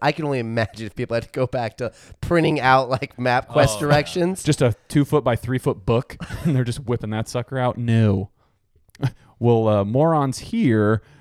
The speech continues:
Speaker 3: and, uh, it's not on the
Speaker 2: I had to
Speaker 3: map.
Speaker 2: buy, I had to buy a map when I was fucking, uh, delivering Chinese food.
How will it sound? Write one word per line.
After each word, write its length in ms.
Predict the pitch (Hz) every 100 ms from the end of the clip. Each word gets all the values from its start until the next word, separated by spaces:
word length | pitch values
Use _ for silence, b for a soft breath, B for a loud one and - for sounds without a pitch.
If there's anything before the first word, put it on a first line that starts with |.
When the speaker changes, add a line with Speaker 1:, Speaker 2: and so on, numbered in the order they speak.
| b _
Speaker 3:
and, 340 | 120 117 113 113
uh, 360 | 110 107 104
it's 180 | 101 -
not 160 | 135 139
on 80 | 117
the 60 |
Speaker 2:
I 40 | 110
had 60 |
to 60 | 120
Speaker 3:
map. 420 | 151 - 127 -
Speaker 2:
buy, 80 | 113
I 60 |
had 60 | 151
to 80 | 117
buy 200 | 107 107
a 40 |
map 320 | 98 101 120 - _ _
when 160 | - 104
I 40 | 104
was 180 | 127 104 _
fucking, 320 | 113 - 123 104
uh, 360 | 110 101 90 82 85
delivering 360 | 104 117 117
Chinese 360 | 107 120 139 139
food. 240 | 90 80